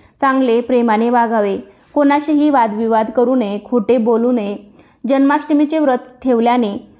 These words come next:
आपल्या सर्व मनोकामना पूर्ण होतात. यंदाच्या श्रावण सोमवारी श्रीकृष्ण जयंती असून हा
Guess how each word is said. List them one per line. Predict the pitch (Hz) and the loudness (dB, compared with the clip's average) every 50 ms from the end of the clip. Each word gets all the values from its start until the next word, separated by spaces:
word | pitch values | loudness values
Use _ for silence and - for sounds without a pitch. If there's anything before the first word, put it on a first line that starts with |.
| - - _ | -20 -10 _
आपल्या | - 240 233 - 254 254 247 | -4 -4 -4 -2 -2 -2 -2
सर्व | 254 - 285 262 269 285 | 0 0 0 2 2 2
मनोकामना | 285 269 262 254 254 254 262 240 247 240 220 202 | 2 2 2 0 0 0 0 0 0 0 0 -2
पूर्ण | 208 208 - 240 247 247 254 | -2 -2 -2 0 0 2 2
होतात. | 254 247 214 202 - 190 180 196 226 - - - _ _ _ _ _ _ - | 0 0 -2 -2 -2 -2 -4 -4 -6 -8 -16 -20 _ _ _ _ _ _ -2
यंदाच्या | 240 233 247 247 247 247 254 269 262 269 | 0 2 2 2 2 0 0 -2 -4 -2
श्रावण | 269 294 269 240 233 233 240 | 0 0 0 0 0 0 -2
सोमवारी | 233 240 262 233 226 226 254 247 240 220 202 214 | -2 0 0 0 0 0 0 0 0 0 -2 -4
श्रीकृष्ण | 220 - 285 285 285 - 294 285 294 302 302 269 | -4 -2 -2 -2 -2 -2 -4 -2 0 0 0 0
जयंती | 226 247 226 226 226 220 240 262 - | 0 -2 -2 -2 -2 -4 -4 -2 -2
असून | 262 269 262 269 240 202 202 | -2 -2 -2 -2 -4 -4 -6
हा | 233 226 240 240 | -6 -4 -2 -2